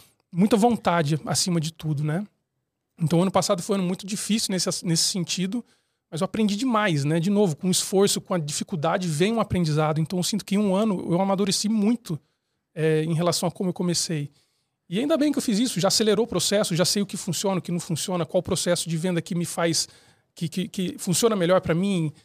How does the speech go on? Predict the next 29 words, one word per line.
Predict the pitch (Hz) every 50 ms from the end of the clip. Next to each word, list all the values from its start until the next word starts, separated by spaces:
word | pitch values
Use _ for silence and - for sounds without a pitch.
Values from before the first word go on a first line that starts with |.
| _ _ _ _ _
É, | - 165 165 160
eu | 160
já | 156 175
começo | - - 196 190 180 -
a | 196
perceber | - 196 180 - 202 160 196 190
qual | - - 196 190
tipo | - - 214 - - 208
de | 151 185
mentorado | 190 185 170 - 180 175 175 180 170
que | - 196
eu | 175
sei | - - 202 190
que | - 196
vai | 185 170
ter | - 202
mais | 180 175 170 147
retorno | 175 170 - 196 180 180 170
ou | 165 160
não, | 170 185 190 170
quem | - - 196 180
são | - - 196
as | 175 -
pessoas | - 190 - - 202 170
que | - -
eu | 165
quero | - - 185 180 170
estar | - - 180
comigo. | 170 - 175 165 175 185 196 170 165 180